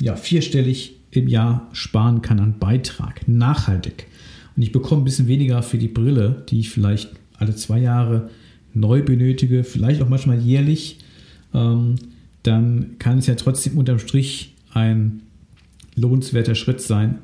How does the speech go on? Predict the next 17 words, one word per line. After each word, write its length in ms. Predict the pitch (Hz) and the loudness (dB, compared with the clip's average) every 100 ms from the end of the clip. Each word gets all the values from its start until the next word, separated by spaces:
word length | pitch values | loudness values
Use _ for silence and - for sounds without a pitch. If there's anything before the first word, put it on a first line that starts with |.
| - _ | -16 _
sich 240 | 131 131 | -4 -4
zumindest 360 | - 135 147 - | -2 0 0 0
mal 120 | - | -2
offen 280 | 127 135 170 | 0 0 0
zu 160 | - - | -2 -2
zeigen 400 | 120 110 139 156 | 0 2 2 -2
für 240 | - 127 | 0 0
einen 140 | 110 | 2
Tarifwechsel 840 | 110 104 120 123 147 - 147 196 - - - - - - | 0 0 -2 0 -2 2 2 2 -4 -18 -20 -20 -20 -4
und 200 | 135 131 | 0 0
vielleicht 680 | - 120 120 165 - - - - | 0 0 2 0 -2 -10 -14 -2
an 100 | 120 | 0
der 140 | 107 | 2
einen 240 | 135 165 151 | 2 2 4
oder 80 | |
anderen 240 | 127 139 135 | 2 2 0
Stelle 400 | - 120 120 | 0 0 0